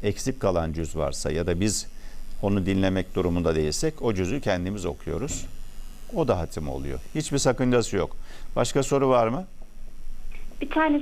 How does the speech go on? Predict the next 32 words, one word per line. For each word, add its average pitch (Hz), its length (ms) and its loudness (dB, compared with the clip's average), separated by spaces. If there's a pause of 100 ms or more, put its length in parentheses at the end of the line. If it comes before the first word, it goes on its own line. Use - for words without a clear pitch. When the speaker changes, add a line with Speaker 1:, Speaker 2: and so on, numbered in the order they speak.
Speaker 2:
sorum 277 260 0
daha 277 180 4
olacaktı 214 500 -2
hocam. 208 180 0
Speaker 1:
Evet, 117 420 2
buyurun. 113 280 2
Speaker 2:
Ee, - 80 -2 (100)
anneannem 285 600 0 (200)
pua 285 280 4
hastası. 220 760 0 (480)
Speaker 1:
Allah 101 140 4
Speaker 2:
Oruç 320 140 2
Speaker 1:
şifa - 140 -2
versin. 78 160 0
Speaker 2:
tutuyor, 294 300 4 (240)
Speaker 1:
Hı. - 140 -4
Speaker 2:
aldığı 254 460 0
tüpleri 247 500 -2
var. 320 200 4 (1400)
Speaker 1:
Evet. 98 180 4
Speaker 2:
Acaba 302 200 2
o 294 140 2
tüplerini 294 600 2
gündüz 262 360 0
alsa 269 320 2
orucuna 262 460 -2
bir 247 100 -6
zararı 254 400 4
olur 262 240 0
mu? 196 320 -4
Speaker 1:
Sadece 131 580 0
havaysa, 104 720 0